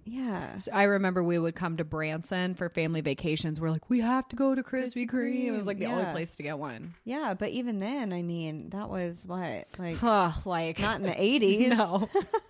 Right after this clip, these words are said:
Speaker 1: Like,
Speaker 2: Like,
Speaker 1: the
Speaker 2: the
Speaker 1: two thousands.
Speaker 2: nineties. <laughs>
Speaker 1: No, like, the two thousands.
Speaker 2: Yeah, it was the two thousands, early
Speaker 1: Like,
Speaker 2: two thousands.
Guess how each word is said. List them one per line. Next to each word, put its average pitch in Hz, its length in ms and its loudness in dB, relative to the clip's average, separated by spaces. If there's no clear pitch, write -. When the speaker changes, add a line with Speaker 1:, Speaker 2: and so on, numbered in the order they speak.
Speaker 1:
Like, 247 280 6
Speaker 2:
Like, 285 180 8
Speaker 1:
the 311 120 8
Speaker 2:
the 202 80 4
Speaker 1:
two 311 60 6
thousands. 269 480 12
Speaker 2:
nineties. 226 460 4
<laughs> 277 140 4
Speaker 1:
No, 202 380 6
like, 214 240 0
the 226 120 0
two 214 200 -6
thousands. 185 720 -2
Speaker 2:
Yeah, 165 180 -6
it - 80 -14
was 165 80 -16
the 147 80 -12
two - 160 -14
thousands, 185 540 -14
early 180 240 2
Speaker 1:
Like, 151 80 -6
Speaker 2:
two - 100 -12
thousands. 120 420 -10